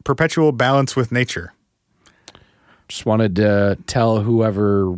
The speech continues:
Speaker 2: made that in nineteen eighty-one that that was no longer, uh, it wasn't, they, we'd al-, we'd already passed that
Speaker 1: Right.
Speaker 2: in nineteen eighty-one.
Speaker 1: We got a real New World Order thing going right off the bat.
Speaker 2: Oh, so <laughs> I love the guy who, like,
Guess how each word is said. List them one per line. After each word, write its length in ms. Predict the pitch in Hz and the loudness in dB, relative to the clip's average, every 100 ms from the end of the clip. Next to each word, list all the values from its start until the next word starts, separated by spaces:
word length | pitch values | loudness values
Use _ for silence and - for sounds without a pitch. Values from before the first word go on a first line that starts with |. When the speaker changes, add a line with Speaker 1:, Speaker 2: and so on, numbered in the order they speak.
| 90 | -4
Speaker 2:
made 300 | 107 107 101 | -2 -2 0
that 200 | 104 101 | 0 0
in 180 | 104 104 | 0 0
nineteen 400 | 104 110 123 110 | 0 -2 -2 -4
eighty-one 520 | 101 104 107 110 107 | -2 0 0 0 -2
that 200 | 101 95 | -4 -4
that 220 | 107 113 | -2 -2
was 360 | 120 117 101 104 | 0 -2 -2 -4
no 280 | 117 117 117 | -2 0 0
longer, 1040 | 113 110 107 107 110 104 107 104 101 101 | 0 -2 -2 -2 -2 -2 -2 0 0 0
uh, 440 | 101 101 98 98 98 | 0 -2 -2 -2 -4
it 840 | 110 _ _ _ _ _ _ - | -8 _ _ _ _ _ _ -4
wasn't, 440 | 120 110 113 101 - | -2 0 -2 -4 -4
they, 120 | 120 107 | -4 -2
we'd 160 | 131 151 | 0 2
al-, 160 | 147 | 2
we'd 160 | 151 175 | 2 2
already 220 | 170 147 | 2 0
passed 340 | - 165 160 | 0 0 0
that 240 | 151 107 - _ _ | -2 -2 -6 _ _
Speaker 1:
Right. 240 | - 104 - _ _ _ | -2 -2 -4 _ _ _
Speaker 2:
in 180 | 202 131 | -4 0
nineteen 300 | 120 117 131 | 0 0 -2
eighty-one. 80 | 113 | 0
Speaker 1:
We 40 | |
got 120 | 123 120 | 2 2
a 40 | |
real 280 | 113 131 123 | 2 4 4
New 240 | 117 123 127 | 4 2 2
World 320 | 120 117 110 | 4 2 2
Order 240 | 110 113 | 0 0
thing 240 | 101 107 95 | 0 -2 -2
going 220 | 101 95 | -4 -2
right 160 | 101 | 0
off 140 | 98 - | 0 -2
the 60 | 101 | -4
bat. 260 | 95 85 _ _ _ _ | -6 -6 _ _ _ _
Speaker 2:
Oh, 200 | 147 139 | 0 2
so 260 | 120 151 139 622 | 2 2 2 0
<laughs> 920 | 554 508 554 605 640 640 - - - - _ - - _ - 269 - - - - | -6 -10 -10 -10 -12 -6 -6 -4 -6 -6 _ -14 -14 _ -14 -14 -14 -20 -14 -4
I 100 | 311 | 2
love 200 | 302 320 | 4 4
the 80 | 320 | 2
guy 320 | 262 269 262 214 | 2 4 6 4
who, 100 | 214 | 4
like, 300 | 180 156 | 2 0